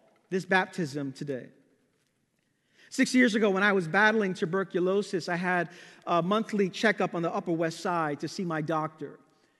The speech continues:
And after getting a good report, I was about to head home, but I passed by one of those beautiful churches in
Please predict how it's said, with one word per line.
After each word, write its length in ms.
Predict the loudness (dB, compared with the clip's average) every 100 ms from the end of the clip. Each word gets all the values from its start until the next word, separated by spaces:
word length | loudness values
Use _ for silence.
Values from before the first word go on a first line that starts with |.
| _ _ _ _ _ _ _ _ -2
And 100 | 2
after 640 | 2 0 4 6 6 0
getting 760 | 0 4 6 4 2 -4 -8 -18 -12
a 80 | -2
good 180 | 4 4
report, 640 | 4 2 2 4 0 -6 -20 -20 _ -20 -10 -2
I 80 |
was 120 | -2 0
about 240 | 0 0
to 260 | 0 0 2
head 180 | 0 2
home, 440 | 2 2 0 0
but 180 | -2 -4 -8 -6
I 80 |
passed 420 | -4 0 0 0 0
by 320 | 4 4 4
one 140 | 2
of 60 | 2
those 200 | 0 0
beautiful 380 | 0 0 0 -4
churches 480 | -2 -4 -2 -4
in 560 | -2 -4 -4 -6 -8